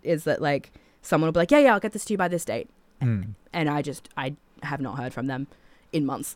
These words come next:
Speaker 1: And just, I'm j-, I've just accepted that I'm not getting that from them. So I have to start something again. So I have to find another artist to do it.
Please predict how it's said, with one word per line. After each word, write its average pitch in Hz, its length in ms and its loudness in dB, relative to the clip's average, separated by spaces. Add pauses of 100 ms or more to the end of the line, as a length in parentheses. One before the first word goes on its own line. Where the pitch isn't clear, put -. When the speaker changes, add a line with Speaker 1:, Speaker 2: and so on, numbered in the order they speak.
Speaker 1:
And 185 160 6
just, 190 140 2
I'm 202 140 6
j-, 190 100 -10
I've 226 140 6
just 214 160 -6
accepted 139 440 -6
that 139 120 -8
I'm 147 80 -2
not 135 160 -6
getting 131 240 -8
that 131 160 -10
from 131 160 -6
them. 131 160 -6
So 139 100 -8
I - 20 -6
have 147 100 -10
to 143 60 -16
start - 220 -12
something 139 160 -14
again. 139 260 -12
So 151 100 -10
I - 20 -8
have 131 60 -10
to - 60 -20
find 147 200 -8
another 143 240 -4
artist 139 280 -12
to 165 60 -6
do 151 140 -4
it. - 160 -10